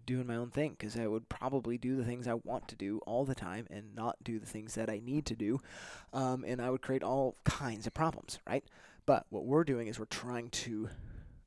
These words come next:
create and write a program that takes all these things into account, right? That, um, provides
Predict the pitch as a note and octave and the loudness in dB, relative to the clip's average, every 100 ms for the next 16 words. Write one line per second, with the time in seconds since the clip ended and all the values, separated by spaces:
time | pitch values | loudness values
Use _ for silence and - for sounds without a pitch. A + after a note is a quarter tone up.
0 | - - A#2 A2 A#2 C#3+ B2+ - A2 G2+ | -8 -6 -2 2 10 10 10 4 -6 -6
1 | G2+ B2 C3+ - G#2 G#2 G#2 - - D3 | 2 4 4 0 -4 -4 -4 -6 2 4
2 | D3 G2 G#2 - - - - A2+ G#2+ - | 4 0 -6 -10 -18 -20 -10 -4 -4 -4
3 | - _ _ - - C#3 - - - B2 | -14 _ _ 2 4 4 4 2 4 2
4 | B2 A#2+ A2 - E2 F2 - - F#2+ - | 2 0 0 -2 -2 -4 -8 -10 -10 -10
5 | - - - - - - - _ - - | -10 -10 -14 -14 -14 -14 -16 _ -10 -10
6 | - - _ - G#2+ - - - _ - | -12 -20 _ -8 -6 -6 -10 -14 _ -12
7 | - G2 C#2 - _ _ _ - A#2 G2 | -8 -6 -6 -12 _ _ _ -6 -4 2
8 | A#2 B2+ A#2 A2 - | 6 6 6 4 2